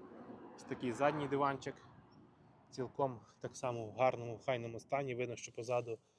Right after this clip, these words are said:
практично ніхто не їздив. Тут у нас така гарна округла сідушка, не вища. Так само оптика, що спереду, що ззаду, ціленька, без тріщин, без запотівань. Дуже, дуже такий гарний високий кліренс даного автомобіля, ідеально підходить для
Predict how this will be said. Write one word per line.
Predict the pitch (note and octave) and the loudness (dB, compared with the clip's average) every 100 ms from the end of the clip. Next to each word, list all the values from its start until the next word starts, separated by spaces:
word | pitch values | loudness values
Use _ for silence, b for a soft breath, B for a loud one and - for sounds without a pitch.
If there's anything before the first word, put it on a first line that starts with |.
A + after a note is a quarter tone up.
| b b b b _ _ B B | b b b b _ _ B B
практично | - A2 C#3+ B2+ B2 | -6 -2 0 0 -2
ніхто | G#2+ - C3 | -6 -2 -2
не | A#2 | -2
їздив. | A#2 C3+ C3 C3 | -2 -2 -2 -4
Тут | - A#2+ | -4 -6
у | A#2 | -6
нас | A#2 - | -6 -8
така | G#2+ - A2 - | -14 -14 -14 -6
гарна | B2 A#2 A#2 | -4 -2 -4
округла | A2+ B2+ A#2 A2+ | -4 0 0 0
сідушка, | - A#2+ C#3+ - C#3 C3 b b b - | -4 -6 -6 -4 -4 -6 b b b -4
не | C3 | -4
вища. | B2 C3+ C3+ - C3+ B2 - _ B B B B | 0 2 4 2 0 -8 -18 _ B B B B
Так | - - | -4 0
само | D3 B2+ B2 | 0 2 4
оптика, | C#3 C#3 B2+ - B2 A#2 B - | 4 4 2 0 0 -2 B -10
що | - C#3 | -4 -4
спереду, | - C#3+ C3+ B2 B2 A2+ | 2 4 4 4 0 -2
що | - - | -8 -4
ззаду, | A#2+ B2+ C3 B2+ A#2 B B B - | 0 6 6 6 0 B B B -4
ціленька, | C3 B2 C3+ C#3 A#2 | 2 6 6 4 0
без | A#2+ - | 0 -2
тріщин, | C3 C3+ - B2 | 0 -2 -2 -4
без | A2+ B2+ | 2 2
запотівань. | A2+ A#2+ B2 - A#2+ C3 C#3 B2+ - B B B - | 2 -2 -2 0 4 4 4 -4 -18 B B B -4
Дуже, | B2 C3 B2+ | 0 0 -2
дуже | B2+ D3 C3+ | 2 4 4
такий | B2 - B2 | -2 -4 0
гарний | B2+ C3 B2 | 2 2 0
високий | A#2+ A#2+ C3 - | -4 -2 -2 -2
кліренс | - C3 C3 D3 - - - | -2 0 0 -2 -8 -16 -6
даного | C#3 C3+ C3+ | 2 4 4
автомобіля, | C3+ - C#3 C3+ C#3+ C3+ | -2 -2 -2 0 2 2
ідеально | B2+ C3 C3 B2 | 2 2 0 0
підходить | A#2 - D3 B2+ A#2 | -6 -2 0 2 0
для | B2+ | -2